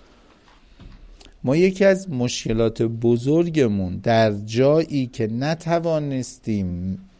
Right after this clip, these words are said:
مرجعیت فکری رو در اهل بیت علیهم السلام تثبیت کنیم، دقیقاً در نوع معرفی اهل بیت علیهم السلام به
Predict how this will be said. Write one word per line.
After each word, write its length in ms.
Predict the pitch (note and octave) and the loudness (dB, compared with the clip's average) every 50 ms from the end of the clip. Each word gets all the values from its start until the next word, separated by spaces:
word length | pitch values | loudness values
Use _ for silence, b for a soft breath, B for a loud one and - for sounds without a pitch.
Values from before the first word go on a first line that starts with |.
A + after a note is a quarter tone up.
| - - - | -16 -6 -2
مرجعیت 1400 | A2 A2+ A#2 A#2 A#2 A2+ G#2+ A#2 A2+ G#2 G2+ G#2 B2+ B2 A#2 - - C3+ A#2+ A2+ A2+ B2+ D3 D3+ E3 E3 - E3+ | 0 2 2 2 2 0 0 -2 -4 -4 -2 0 2 2 2 0 -2 -2 -2 0 2 2 2 2 2 2 -2 -2
فکری 640 | D#3+ - - C#3 A#2+ G#2+ - - - A2 G#2+ G#2 | -2 -2 0 0 0 0 -2 -4 -4 -2 0 0
رو 180 | G2+ G2 G2 F#2 | 2 2 0 0
در 340 | F2 - A#2 A2+ G#2+ G#2 - - | 0 0 0 0 0 0 -2 -4
اهل 360 | B2 A2 G#2+ G2+ G#2+ G#2+ G#2+ | -6 -6 -6 -4 -2 -2 -2
بیت 300 | F#2 G#2+ G#2+ G2+ - - | 0 -2 -2 -2 -2 -2
علیهم 380 | G#2+ G2+ G2+ G#2 G#2 G#2 G2+ | -2 0 0 0 -2 -2 -2
السلام 580 | G#2 G2 - - - A2 G#2 G2+ G#2 G2+ G2 F#2 F#2+ | -4 -4 -6 -4 -4 -2 -2 0 -2 -2 -4 -6 -8
تثبیت 800 | - - - G2+ G#2 - - - - - - A2+ A2 G2+ - - | -12 -14 -10 -8 -8 -8 -8 -8 -10 -6 -4 -4 -4 -4 -6 -10
کنیم، 640 | - - A2 G#2+ G#2 A2+ C3 C#3 C3 A#2+ B2 B2+ B2 b b b b b b b b b b _ - | -6 -2 0 0 2 0 0 0 0 0 -2 -4 -6 b b b b b b b b b b _ 4
دقیقاً 680 | C#3+ C3+ C3+ B2+ - C#3+ C#3+ C#3 - - E3 F3+ F#3 F3 | 6 6 6 4 2 2 0 2 2 0 0 0 2 2
در 160 | E3 D3+ C#3 | 2 2 2
نوع 600 | C3 C3+ C3+ C3+ C#3 D#3+ F3 F#3+ G3 F#3+ F#3+ D3 | 2 2 0 2 4 6 6 6 6 4 2 -2
معرفی 840 | C#3 C3 B2 A#2+ - A#2 A#2 G#2+ G2+ G#2+ A2+ G2+ - - G#2+ G2+ G2+ | -2 -2 -2 -2 0 -2 -2 -2 0 -2 -2 -2 -2 -2 0 0 2
اهل 340 | G2+ G2 F#2 F#2+ F2+ G2 | 2 2 0 0 -2 0
بیت 240 | F#2 F#2+ G2 F#2 - | 0 0 0 0 0
علیهم 340 | G2 F#2 F2 F2+ F#2 F2+ F2+ | -2 0 0 0 -2 -2 -2
السلام 560 | F#2 F2+ - - - F#2 F2+ F2+ F2+ F2 F2 | -4 -4 -4 -4 -4 -4 -4 -4 -4 -4 -6
به 240 | E2+ F2+ F2 E2+ - | -6 -6 -8 -8 -10